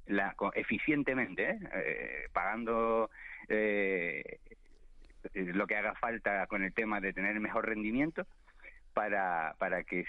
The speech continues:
se utilicen los recursos al cien por cien. Y luego, pues, habrá que, esos plan-, esos planes especiales son parches que se ponen para intentar normalizar un poquito una situación que se ha desmadrado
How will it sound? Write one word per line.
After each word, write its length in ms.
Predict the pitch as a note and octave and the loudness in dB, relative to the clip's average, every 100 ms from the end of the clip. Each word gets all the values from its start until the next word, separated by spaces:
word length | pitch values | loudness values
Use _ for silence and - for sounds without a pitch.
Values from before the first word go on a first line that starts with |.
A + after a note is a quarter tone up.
| - | 0
se 120 | F#2 | 0
utilicen 920 | E2+ F2 F2+ - G#2 G#2 G#2+ G#2 G#2+ | 2 0 -2 0 0 2 0 0 2
los 120 | G2 | 0
recursos 640 | F#2+ F#2+ G#2 G2 A#2 A#2+ B2 | -2 -4 -4 0 2 2 0
al 180 | - F#2+ | 0 0
cien 160 | - F2+ | -2 -4
por 100 | - | -2
cien. 200 | E3 F#3 - - | -2 -4 -10 -4
Y 100 | F2 | 0
luego, 280 | F#2 G#2+ C3 | 2 2 2
pues, 160 | G#2 | 0
habrá 260 | - F2 F#2+ | 0 -2 0
que, 140 | G2 - - | -2 -4 -6
esos 240 | - - - | -4 -2 0
plan-, 220 | A#2+ A#2 | 0 0
esos 320 | G#2 G2 A2 | -4 -2 -2
planes 240 | C3 B2 B2+ | 0 0 0
especiales 480 | - C3 C#3 D3+ C#3+ | -2 -2 0 0 0
son 260 | D3+ D3+ E3 | 0 -2 -2
parches 340 | D3+ C#3 C#3+ | -6 -2 -4
que 60 | C3+ | -2
se 80 | C#3+ | 0
ponen 280 | D3 D#3 | 0 0
para 160 | D#3 C#3 | 0 -2
intentar 500 | C3+ B2 A#2+ B2 B2+ | -2 -2 0 0 -2
normalizar 640 | B2+ B2+ A2+ A#2 A2 C3 C3+ | 0 0 2 0 0 -2 -2
un 100 | C3+ | -2
poquito 360 | C3+ C#3+ C#3+ | -2 -2 0
una 120 | C#3 | 0
situación 380 | C3 A#2+ A2+ C3 | 0 0 0 0
que 100 | C3 | -2
se 140 | - A#2 | 0 0
ha 60 | |
desmadrado 580 | B2 A#2 A#2+ B2 C3 D3 | 0 0 0 2 0 -2